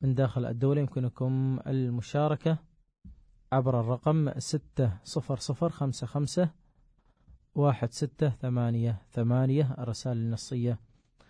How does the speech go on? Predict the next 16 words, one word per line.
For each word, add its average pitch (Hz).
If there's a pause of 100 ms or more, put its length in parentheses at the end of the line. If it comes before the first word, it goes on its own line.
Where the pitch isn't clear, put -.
(420)
القصيرة 143
نستقبلها 120
عبر 110
الرقم 120
ستة 113
ستة 113 (960)
ثمانية 110 (440)
ثمانية. 104 (1160)
أنا 123
فضل 113
الشيخ 117
يسأل 110
عبر 107 (1040)
الرسالة 113
النصية 107
القصيرة 110